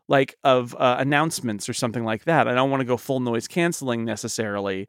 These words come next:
but, uh, having it dampen it down a little bit is nice. So I'm a big fan of it, and I'm using it now instead of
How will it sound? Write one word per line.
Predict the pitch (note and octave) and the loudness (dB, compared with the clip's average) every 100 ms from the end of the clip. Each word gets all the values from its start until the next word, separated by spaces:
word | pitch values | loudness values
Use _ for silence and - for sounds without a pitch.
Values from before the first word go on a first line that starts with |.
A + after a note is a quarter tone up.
| - - _ | -14 -20 _
but, | C3 C#3 B2 - | 0 4 4 2
uh, | C3 A#2 A#2 | 2 4 2
having | A#2+ D3 C#3+ D3 | 2 4 4 2
it | C#3 | 0
dampen | C#3+ C#3 C3+ | 0 0 2
it | B2+ A#2 | 0 4
down | B2+ C#3 | 4 4
a | C3+ | 2
little | B2 A2 | 0 0
bit | A2+ G#2 A2 - _ _ - | 2 0 0 -6 _ _ -6
is | C3+ | -2
nice. | B2 C3+ E3 - - - _ _ - | 2 2 2 -2 -6 -8 _ _ -8
So | - A#2+ | 0 2
I'm | C3 D#3+ | 4 4
a | D#3 | 4
big | D3+ - | 4 2
fan | C3 B2+ | 0 0
of | A2 | -2
it, | A2+ - - | -6 -10 -8
and | A2 | -4
I'm | A#2 A#2 | -4 -2
using | A#2 A#2 A2+ | -2 -2 -6
it | |
now | A2+ G#2+ G2 G2+ | -6 -4 -4 -6
instead | A#2 G#2 - - A#2 A2 | -6 -6 -4 -2 -2 -2
of | G#2 G2+ F#2 F2+ | -4 -4 -6 -8